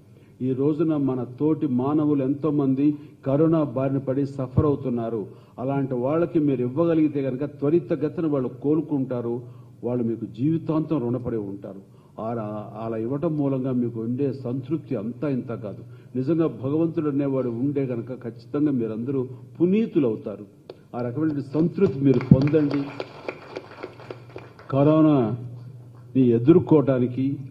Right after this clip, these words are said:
ప్రస్తుతం భగవంతుడు మనకి ఇచ్చినటువంటి ఒకే ఒక వెపన్ ప్లాస్మా. దాంతోటి మనం ఎదుర్కొందాం, మనమే దీన్ని నిర్మూలిద్దాం. ఆ తర్వాత వ్యాక్సిన్ వస్తే చూసుకుందాం.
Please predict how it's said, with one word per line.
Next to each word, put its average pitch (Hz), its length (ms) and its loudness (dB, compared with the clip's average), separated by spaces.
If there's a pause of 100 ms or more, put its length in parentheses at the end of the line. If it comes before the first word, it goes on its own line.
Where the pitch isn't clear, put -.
(240)
ప్రస్తుతం 143 600 0
భగవంతుడు 151 400 -2
మనకి 123 260 -2
ఇచ్చినటువంటి 127 340 -4
ఒకే 123 460 0
ఒక 151 220 2
వెపన్ 120 640 -4 (600)
ప్లాస్మా. 110 500 -8 (640)
దాంతోటి 113 600 -8
మనం 104 340 -10 (320)
ఎదుర్కొందాం, 104 640 -10 (440)
మనమే 117 360 -4
దీన్ని 113 400 -6
నిర్మూలిద్దాం. 107 680 -8 (640)
ఆ 92 180 -14
తర్వాత 113 340 -8
వ్యాక్సిన్ 120 520 -6
వస్తే 120 160 -8
చూసుకుందాం. 98 640 -12